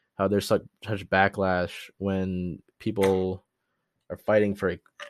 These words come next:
equality in this country. That's all people want, is equality. Uh, and there's such backlash on it. It doesn't, it doesn't quite frankly make sense to me.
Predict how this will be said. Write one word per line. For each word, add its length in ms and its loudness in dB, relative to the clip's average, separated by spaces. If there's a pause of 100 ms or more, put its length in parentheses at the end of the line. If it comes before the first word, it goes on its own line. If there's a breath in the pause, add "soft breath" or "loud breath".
(120)
equality 640 6
in 100 -4
this 140 -6
country. 440 -10
That's 200 -2
all 120 8
people 280 2
want, 280 0
is 140 -4
equality. 680 2 (760)
Uh, 480 -12 (420)
and 160 -2
there's 140 0
such 260 -2
backlash 580 2
on 180 -4
it. 160 -12 (100)
It 100 -8
doesn't, 320 0
it 140 -8
doesn't 300 4
quite 300 4 (260)
frankly 320 0
make 200 -4
sense 260 -6
to 100 -10
me. 240 -14